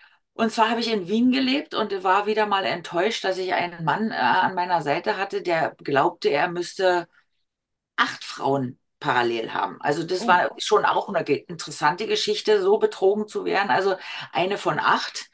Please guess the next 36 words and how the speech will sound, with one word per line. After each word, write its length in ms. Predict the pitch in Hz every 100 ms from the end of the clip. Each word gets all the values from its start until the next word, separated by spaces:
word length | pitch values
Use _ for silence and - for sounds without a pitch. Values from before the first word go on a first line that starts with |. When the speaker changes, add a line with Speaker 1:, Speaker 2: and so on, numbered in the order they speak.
| - - - -
Speaker 1:
Äh, 240 | 190 180
das 180 | 180 175
war 80 | 185
ein 80 | 185
Taxifahrer, 640 | 185 196 254 - 220 214
der 140 | 202 180
hatte 160 | 190
in 100 | 185
jedem 300 | 180 180 208 196
Bezirk 460 | 180 - 208 233
in 180 | - 165
Wien, 220 | 160 160
glaub 220 | 143 139 165
ich, 200 | - -
äh, 40 |
eine 460 | 165 160 - 180 165
Frau 320 | - 139 185
oder 160 | 185 160
eine 140 | 151
Freundin 440 | - 139 170 202 170
oder 240 | 165 160
wie 120 | 165
auch 120 | 143 -
immer. 380 | 180 202 208 _ _ _ _ - - -
Ich 120 | 170
bin 120 | 226
da 140 | 226 -
ziemlich 300 | 220 220 -
schnell 220 | 185 190
drauf 260 | 190 190 -
gekommen, 500 | 165 - 208 233 214
aber 280 | 180 180
war 140 | 156 170
dann 160 | 190
sehr 200 | 170 160
enttäuscht 600 | 123 160 170 196 226 -